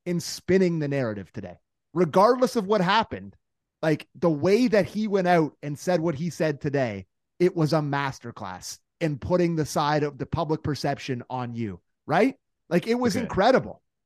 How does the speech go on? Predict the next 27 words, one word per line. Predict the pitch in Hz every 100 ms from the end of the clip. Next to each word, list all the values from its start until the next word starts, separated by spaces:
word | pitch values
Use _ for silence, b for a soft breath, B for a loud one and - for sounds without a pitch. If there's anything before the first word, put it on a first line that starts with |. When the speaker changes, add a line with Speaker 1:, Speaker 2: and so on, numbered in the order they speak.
| _ _ _ _ _
Speaker 2:
So | - 123 113
this | 110 135
might | 151 147 139
be | 127 110 101 92
a |
bit | 85 98
of | 92
a | 87
Gree | 85 98
talk | - 113 117 - -
because, | 95 104 95 82 - _ _ _ _
all | - 110
right, | 85 -
we're, | 120 180 - _ - -
I'll, | - 175 -
peep, | 208 247 -
the, | 160 -
the | - 180
number | 214 240
one | 226 202
show | - 170 160
on | 143
television | 131 123 131 139 147
right | 143 143
now | 139 139
is | 131
Succession, | 123 - 104 107 151 151